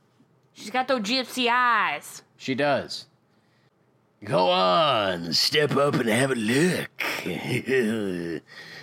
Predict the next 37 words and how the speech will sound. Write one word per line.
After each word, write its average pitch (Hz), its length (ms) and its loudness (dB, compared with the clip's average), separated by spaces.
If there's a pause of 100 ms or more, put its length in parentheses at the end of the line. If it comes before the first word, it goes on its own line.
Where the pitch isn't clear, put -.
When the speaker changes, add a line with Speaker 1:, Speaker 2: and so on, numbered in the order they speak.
(280)
Speaker 2:
And 107 560 -6
while 117 200 0
you're 104 160 0
looking 107 280 -2
at 87 120 -4
that, 110 260 0
I'm 95 140 -2
gonna 87 160 -4
have 90 160 -2
a - 20 -4
little 90 180 -4
bit 76 200 -4
of 76 120 -2
this. - 460 -4 (320)
Speaker 1:
A 151 160 0 (1500)
little 180 220 -12
Jameson? 196 560 -12 (320)
Speaker 2:
A 117 40 -16
little 123 180 0
bit. 95 260 -2 (540)
Y-, 117 220 -8
you 139 160 0
know 113 280 2
it's - 140 -12
toilet 78 440 -8
wine. 78 260 -14 (240)
Doesn't 151 180 0
matter 131 240 2
if 120 100 -4
that 123 160 -2
man 113 220 0
is 98 100 -4
out 110 140 0
of 92 100 -4
jail 101 280 -2
or 85 100 -6
not. 87 280 -8